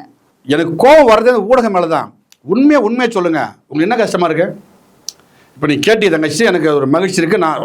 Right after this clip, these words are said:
நான் தெளிவா பதில் சொல்றேன். ஏன்னா அந்த நிகழ்ச்சியில் நானும் இருந்தேன், நானும் அண்ணன் கூட தான்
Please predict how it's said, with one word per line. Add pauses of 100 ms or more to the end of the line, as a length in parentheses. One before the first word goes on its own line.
நான்
தெளிவா
பதில்
சொல்றேன். (240)
ஏன்னா (380)
அந்த
நிகழ்ச்சியில்
நானும்
இருந்தேன், (120)
நானும்
அண்ணன்
கூட
தான்